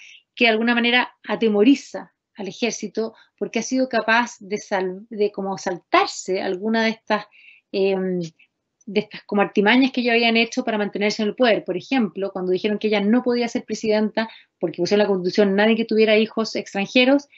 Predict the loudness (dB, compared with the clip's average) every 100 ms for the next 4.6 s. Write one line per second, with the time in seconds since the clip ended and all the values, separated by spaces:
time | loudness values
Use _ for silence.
0 | -20 -4 2 2 2 2 4 4 2 -2
1 | -6 -2 2 2 2 -2 -2 0 -2 -2
2 | -6 -6 -4 -4 -6 -6 -4 -4 -6 -4
3 | 0 0 -2 -4 -4 -6 -10 -2 -2 -2
4 | -6 -14 -12 -14 -14